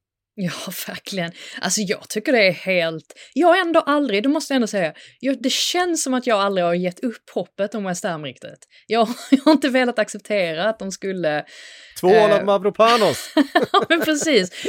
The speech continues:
Speaker 2: <laughs> Det är
Speaker 1: Men,
Speaker 2: därför.
Speaker 1: <laughs> men jag tror ändå att när jag satt med sånt här halvtidstips i januari, satt jag ändå dem på nedflyttningsplats, tror jag. För att
Speaker 2: Mm.
Speaker 1: det kändes som att, och jag tror till och med jag skrev att någonting måste till här för att de ska hänga kvar.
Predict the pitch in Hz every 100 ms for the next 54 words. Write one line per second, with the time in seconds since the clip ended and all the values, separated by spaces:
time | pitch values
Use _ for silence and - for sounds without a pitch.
0 | - 220 208 220 214 - 143 113 - 226
1 | 214 - 269 285 277 339 294 285 302 269
2 | 262 208 190 190 196 190 202 190 - 175
3 | 175 170 180 170 147 - 170 185 180 175
4 | 175 170 - 208 233 - - 202 180 180
5 | 165 131 120 - _ - - - 214 _
6 | - 180 262 196 156 135 147 156 151 143
7 | 139 131 214 220 - 175 143 143 160 -
8 | - - 104 95 127 190 180 208 208 180
9 | 185 175 175 - 185 - 214 202 170 151
10 | - - 170 208 180 147 135 - _ _
11 | - 190 220 190 180 202 190 175 - 147
12 | - 214 214 170 143 - 139 143 - 143
13 | 143 135 - 214 185